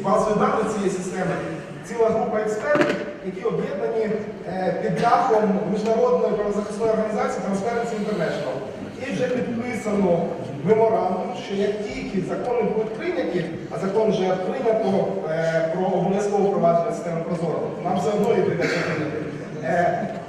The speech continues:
ця вся база даних буде передана у власність держави.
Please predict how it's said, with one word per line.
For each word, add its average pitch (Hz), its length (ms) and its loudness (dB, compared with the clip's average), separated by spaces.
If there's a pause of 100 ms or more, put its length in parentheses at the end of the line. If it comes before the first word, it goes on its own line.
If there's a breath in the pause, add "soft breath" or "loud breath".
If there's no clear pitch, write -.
(140)
ця 233 140 6 (720)
вся 233 220 2
база 226 380 4
даних - 340 -2 (100)
буде - 160 -2
передана 196 500 0
у 170 60 0
власність 196 400 0
держави. - 400 -2